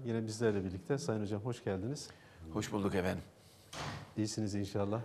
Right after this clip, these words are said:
Speaker 2: Elhamdülillah. Allahu Teala'ya hamdü senalar ediyoruz. Verdiği nimetlerin çokluğu karşısında şükürden aciz olduğumuzu itiraf ve ikrarda bulunuyoruz efendim.
Speaker 1: Allah razı olsun. Kıymetli izleyiciler, yine ekranların aranılan yüzü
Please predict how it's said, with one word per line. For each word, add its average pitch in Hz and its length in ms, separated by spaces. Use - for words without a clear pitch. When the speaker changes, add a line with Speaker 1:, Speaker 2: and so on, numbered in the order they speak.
Speaker 2:
Elhamdülillah. 92 1000
Allahu 98 320
Teala'ya 95 340
hamdü 92 180
senalar 92 440
ediyoruz. 90 560
Verdiği 87 420
nimetlerin 90 600
çokluğu 92 440
karşısında 90 640
şükürden 95 520
aciz 90 300
olduğumuzu 90 640
itiraf 90 460
ve - 120
ikrarda 87 500
bulunuyoruz 80 400
efendim. 101 300
Speaker 1:
Allah 101 240
razı 90 260
olsun. - 200
Kıymetli 196 340
izleyiciler, 131 420
yine 143 240
ekranların 143 840
aranılan 131 500
yüzü 107 440